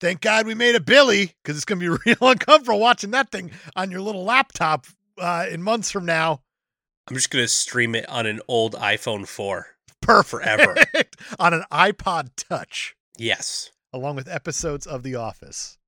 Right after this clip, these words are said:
Speaker 1: 'Cause that's all that's on iTunes now, I think. I don't know how iTunes works. I'm an Android boy. <laughs> What are your thoughts this time around?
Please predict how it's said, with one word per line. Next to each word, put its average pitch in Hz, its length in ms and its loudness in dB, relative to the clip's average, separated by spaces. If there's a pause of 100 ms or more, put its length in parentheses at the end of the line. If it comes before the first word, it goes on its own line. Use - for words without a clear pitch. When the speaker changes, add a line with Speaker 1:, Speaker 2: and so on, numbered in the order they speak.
(140)
Speaker 1:
'Cause - 60 -18
that's 117 160 -10
all 123 120 -4
that's 113 160 -12
on 120 100 -6
iTunes 98 480 -16
now, 82 160 -20
I - 60 -20
think. - 180 -20
I 110 120 -14
don't 80 160 -18
know 76 60 -20
how 90 200 -20
iTunes 95 380 -20
works. 107 240 -12
I'm 202 100 -10
an 294 60 -6
Android 311 520 -4
boy. - 220 -10 (220)
<laughs> - 180 -18 (1040)
What 240 120 4
are 285 80 8
your 254 120 2
thoughts 233 260 2
this 190 180 -2
time 131 180 0
around? 85 220 -16